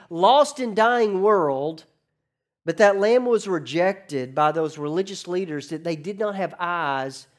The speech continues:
to see spiritual truth.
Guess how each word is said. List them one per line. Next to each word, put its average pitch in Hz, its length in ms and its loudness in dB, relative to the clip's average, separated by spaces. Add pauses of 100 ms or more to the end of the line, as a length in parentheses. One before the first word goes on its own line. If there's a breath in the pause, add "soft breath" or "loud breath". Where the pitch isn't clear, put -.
(280)
to 175 80 -12
see 233 300 -6
spiritual 175 1040 -4 (240 soft breath)
truth. 139 680 -8